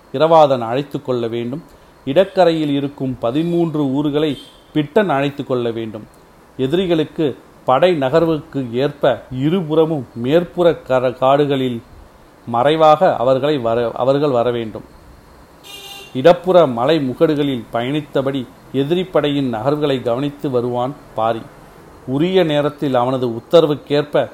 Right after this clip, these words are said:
இரு பக்க படைகளும் தாக்குதலை தொடுக்க வேண்டும் என்று விளக்கப்பட்டது. பாரியோடு எவ்வியூரிலிருந்து வந்த அறுவரும் சூலூர் வீரர்கள் அறுவருமாக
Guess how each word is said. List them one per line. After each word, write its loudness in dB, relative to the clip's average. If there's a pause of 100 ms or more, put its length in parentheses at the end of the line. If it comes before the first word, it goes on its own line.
(220)
இரு 2
பக்க 2
படைகளும் -2 (100)
தாக்குதலை 0
தொடுக்க -4
வேண்டும் -6 (260)
என்று -2
விளக்கப்பட்டது. -4 (640)
பாரியோடு 6 (280)
எவ்வியூரிலிருந்து -2
வந்த -2 (120)
அறுவரும் 0 (300)
சூலூர் 0
வீரர்கள் 2
அறுவருமாக 0